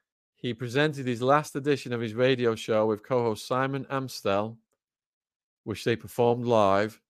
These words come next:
Shortly before going on air, Brand was informed that the Mail on Sunday was running a story about the phone calls. This is how it begins. With the weekend newspaper.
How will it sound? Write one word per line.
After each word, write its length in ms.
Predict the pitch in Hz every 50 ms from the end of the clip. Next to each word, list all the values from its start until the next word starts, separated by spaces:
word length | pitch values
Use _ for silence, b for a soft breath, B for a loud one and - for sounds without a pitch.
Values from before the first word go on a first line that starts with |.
| _ _ _ _ _ _ _ _
Shortly 400 | - - - 160 160 170 165 160
before 280 | 156 147 - 160 147 139
going 240 | 135 127 127 123 123
on 200 | 110 113 110 107 131
air, 180 | 135 135 135 135
Brand 380 | 117 113 127 135 139 147 143
was 160 | 139 139 127
informed 560 | 127 127 117 - - 139 139 139 135 131 123 113
that 140 | 113 107
the 80 | 107 107
Mail 440 | 110 113 123 131 143 151 160 160 160
on 220 | 156 160 160 151
Sunday 1300 | 131 - - - 135 139 143 143 135 127 120 117 120 120 117 113 110 107 104 101 98 95 95 95 87 85 _ _ _ _ _ _ _ _ _ _ _ _ _ _ _ _ _ _ _ _ _
was 240 | - 101 104 98 87
running 540 | 82 90 107 113 123 139 143 135 135 139 139
a 60 | 135
story 640 | 117 - - - - 131 123 123 123 123 120 117 110
about 280 | 98 98 101 107 98
the 80 | 101 101
phone 380 | - - 104 101 101 101 101
calls. 500 | - - - 98 98 95 95 95 95 92
This 140 | - 98 87
is 120 | 95 92 98
how 140 | 104 107
it 80 | 113 95
begins. 1000 | 127 117 110 160 165 175 180 180 185 185 185 196 180 - - - - - - _ _ _ _ _ _ _ _ _ _ _ _ _ _ _ _ _ _ _ _ _ _ _ _ _ _ _ _ _ _ _ _ _ _ _ _ _ _ _ _ _ _ -
With 180 | 104 101 92
the 100 | - 104
weekend 640 | 90 98 113 123 131 131 - 151 135 139 139 135 131
newspaper. 1040 | 143 151 160 170 156 - - - 147 143 143 139 - 147 139 139 147 147 139 127